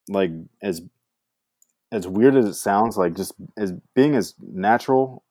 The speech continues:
as possible, like, I feel that that's the best, uh, way to do anything, or to, to be as honest about things as possible. You know, like, I tell, like, uh, some of the bigger brands this,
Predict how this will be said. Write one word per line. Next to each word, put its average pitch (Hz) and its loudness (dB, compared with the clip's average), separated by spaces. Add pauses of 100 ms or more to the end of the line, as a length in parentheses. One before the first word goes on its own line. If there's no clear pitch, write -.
(160)
as - -10
possible, 117 2
like, 95 0
I 101 0
feel 98 -2
that 87 -6
that's 98 -2
the 98 -6
best, 87 -8 (1080)
uh, 87 -4
way 90 -2
to 82 -6
do 82 -4
anything, 117 -6
or 85 -8
to, 85 -10 (160)
to - -10
be 95 -2
as 85 -4
honest 85 -6
about 92 -2
things 101 -6
as 87 -8
possible. 101 -4
You 101 -8
know, 98 -4
like, 87 -4
I 90 -4
tell, 107 -2
like, 92 -2 (560)
uh, 92 -4
some 101 -6
of 87 -6
the 85 -6
bigger 87 -4
brands 85 -6
this, - -6